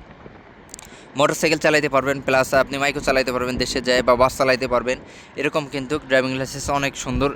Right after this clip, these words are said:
সিস্টেম কিন্তু আগে ছিল না, বর্তমানে এটা হয়েছে। তা যাই হোক, সামান্য একটা তথ্য দিয়ে দিলাম আপনাদেরকে। আর আসলে একটা ভিডিওতে বিভিন্ন রকমের কথা বললে হয়তো বা সেগুলো আপনাদের মনে থাকে না,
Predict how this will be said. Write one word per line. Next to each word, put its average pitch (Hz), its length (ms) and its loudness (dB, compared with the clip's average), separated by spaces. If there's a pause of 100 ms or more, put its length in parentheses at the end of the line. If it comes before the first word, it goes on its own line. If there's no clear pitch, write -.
সিস্টেম 139 360 -4
কিন্তু 139 240 -4
আগে 139 200 2
ছিল 131 240 -2
না, 143 80 0
বর্তমানে 139 380 2
এটা 117 140 -4
হয়েছে। 113 280 -2 (420)
তা 135 120 2
যাই 139 200 4
হোক, 175 120 2 (180)
সামান্য 135 280 0
একটা 151 220 -6
তথ্য 143 260 -4
দিয়ে 147 140 -2
দিলাম 139 180 0
আপনাদেরকে। 135 500 -4
আর 127 100 2
আসলে 139 240 -2
একটা 139 200 -4
ভিডিওতে 131 360 -4
বিভিন্ন 135 300 0
রকমের 135 260 -6
কথা 135 220 -2
বললে 135 240 0
হয়তো 127 200 2
বা 127 100 2
সেগুলো 135 260 0
আপনাদের 131 320 -2
মনে 151 220 0
থাকে 139 220 0
না, 127 100 2